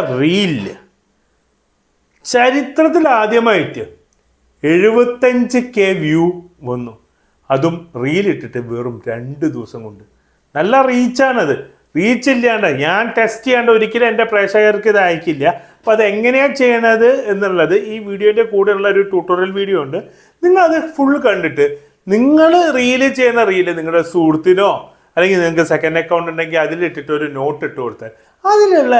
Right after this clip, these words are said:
എല്ലാ ഫോളോവേഴ്സിനും, ഇല്ലെങ്കിൽ എന്താണ്, നമ്മൾ ഇട്ട് കഴിഞ്ഞാൽ റീച്ച് കിട്ടണമെന്നില്ല. ആ ഒരു റീച്ച് എന്ത് ചെയ്യും? നിങ്ങൾക്ക് കിട്ടും. എന്താ, കയറി വാ മക്കളെ, ഇഷ്ടപ്പെട്ടോ? അപ്പൊ നേരെ ട്യൂട്ടോറിയൽ വീഡിയോയിലേക്ക് കയറി വാ. നമ്മൾ അത്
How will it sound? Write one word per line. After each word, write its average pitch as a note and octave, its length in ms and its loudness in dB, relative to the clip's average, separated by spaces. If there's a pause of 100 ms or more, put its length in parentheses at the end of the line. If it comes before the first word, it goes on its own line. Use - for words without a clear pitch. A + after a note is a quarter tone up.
എല്ലാ A#3+ 320 0 (380)
ഫോളോവേഴ്സിനും, D#3+ 680 -4 (220)
ഇല്ലെങ്കിൽ A3+ 320 0
എന്താണ്, F#3 320 -2 (320)
നമ്മൾ F3 180 -2
ഇട്ട് F#3 140 -2
കഴിഞ്ഞാൽ F3+ 260 2 (100)
റീച്ച് D3+ 300 -2
കിട്ടണമെന്നില്ല. C#3 560 -6 (560)
ആ - 20 4 (240)
ഒരു C#4+ 160 2 (140)
റീച്ച് D#3+ 320 0
എന്ത് B2+ 160 -6
ചെയ്യും? A#2+ 200 -6 (560)
നിങ്ങൾക്ക് B2 380 -10
കിട്ടും. G2+ 220 -16 (480)
എന്താ, G3+ 220 2 (120)
കയറി A#3+ 320 4
വാ C4+ 100 4 (160)
മക്കളെ, C4 380 2 (260)
ഇഷ്ടപ്പെട്ടോ? C4 460 0
അപ്പൊ A#3 100 0 (100)
നേരെ B3+ 480 2
ട്യൂട്ടോറിയൽ C4 500 2
വീഡിയോയിലേക്ക് B3+ 460 0
കയറി A#3 220 4
വാ. C3 80 0 (1200)
നമ്മൾ F3 220 -12
അത് F3+ 100 -12